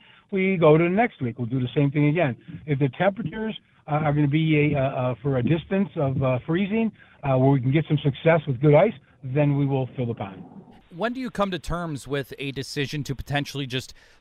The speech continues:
Speaker 2: pull the plug on the idea for opening the outdoor rink for the season? Does that ever come into play, the potential of that?
Speaker 1: Oh, God, yeah. Oh, yeah. We've had,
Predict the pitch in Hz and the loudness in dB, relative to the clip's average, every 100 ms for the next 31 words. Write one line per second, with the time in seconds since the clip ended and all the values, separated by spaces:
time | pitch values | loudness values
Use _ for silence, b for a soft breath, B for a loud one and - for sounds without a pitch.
0 | - 165 160 143 - 131 135 135 131 123 | -8 -4 -2 -4 -4 -4 -2 -2 -2 -4
1 | 117 131 123 127 - 123 147 135 123 113 | -4 -4 -4 -6 -6 -6 -6 -6 -6 -4
2 | 110 107 123 107 107 101 - 95 - 98 | -4 -4 -6 -8 -6 -10 -10 -12 -10 -12
3 | 90 107 98 131 - 127 127 123 120 113 | -10 -10 -4 -4 -4 -6 -4 -4 -6 -6
4 | - 123 117 143 - 123 - 120 120 139 | -8 -6 -6 -6 -12 -12 -8 -8 -8 -8
5 | 143 165 - _ _ _ _ _ - 202 | -4 -4 -4 _ _ _ _ _ 4 6
6 | 175 139 151 139 127 131 127 170 151 131 | 8 6 4 2 -2 -4 -6 -2 0 0
7 | 123 127 170 165 156 | -2 -4 -4 0 0